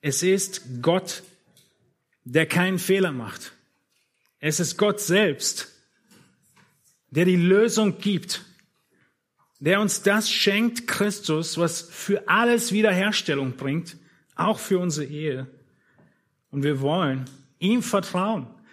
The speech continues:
Wir wollen uns zurücknehmen, unser Werkzeug beiseite packen und ihn machen lassen. Und wenn es Jahre dauert,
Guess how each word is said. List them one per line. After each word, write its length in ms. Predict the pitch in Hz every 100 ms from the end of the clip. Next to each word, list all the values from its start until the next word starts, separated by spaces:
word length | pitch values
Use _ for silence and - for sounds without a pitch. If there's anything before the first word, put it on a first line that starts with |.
| _
Wir 180 | 165 160
wollen 300 | 170 208 220
uns 560 | - 208 240 262 - -
zurücknehmen, 720 | 202 220 226 147 143 170 214 - - -
unser 460 | 240 311 269 226
Werkzeug 640 | 202 220 233 - 175 185 -
beiseite 440 | 160 151 208 214
packen 460 | - 139 165 165 - _ _ _ _ _
und 220 | 165 175 -
ihn 360 | 196 226 254
machen 340 | 233 214 - 240
lassen. 440 | 165 117 - 139 _ _ _ _ _ _ _ _ _ _ _ _ _ _ _ _ _ _ _ _ _ _ _ _ _ _ _ _ _ _ _ _ _ _ _
Und 140 | 127
wenn 160 | 131 165
es 120 | 165
Jahre 380 | 147 156 180 180
dauert, 540 | 165 123 123 135 -